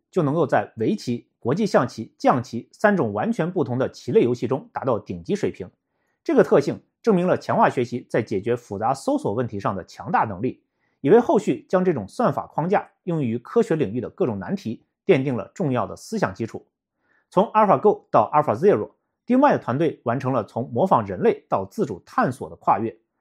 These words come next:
而这个跨越也让人工智能从游戏领域正式迈向了科学研究的前沿。如果说 AlphaGo 在棋盘上的胜利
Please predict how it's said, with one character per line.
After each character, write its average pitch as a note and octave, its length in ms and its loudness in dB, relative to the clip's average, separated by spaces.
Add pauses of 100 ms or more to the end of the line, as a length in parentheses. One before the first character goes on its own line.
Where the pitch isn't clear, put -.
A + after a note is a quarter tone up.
(180)
而 F3+ 100 4
这 B3+ 140 2
个 D3+ 80 4
跨 C3 180 4
越 C3 340 -2
也 A2+ 120 -2
让 B2 160 0
人 A2+ 160 -4
工 G#3+ 160 0
智 F#3+ 160 0
能 A2 240 -4
从 B2 240 -6
游 A2 160 -2
戏 - 120 -2
领 B2 160 -2
域 B2+ 300 -6
正 D3 160 -2
式 A#2+ 140 -6
迈 A#2 180 -2
向 G#2+ 160 -6
了 E2+ 80 -10
科 - 240 -4
学 C#3+ 160 0
研 A2 160 -2
究 B2 100 -4
的 A#2+ 80 -4
前 F#2+ 220 -12
沿。 - 220 -8 (420)
如 A3 100 0
果 B3 120 8
说 E3+ 280 0
AlphaGo E3+ 480 2
在 B2+ 140 0
棋 B2+ 240 -6
盘 E3 140 0
上 D#3 100 0
的 B2 60 -2
胜 C3 180 -2
利 B2+ 240 -6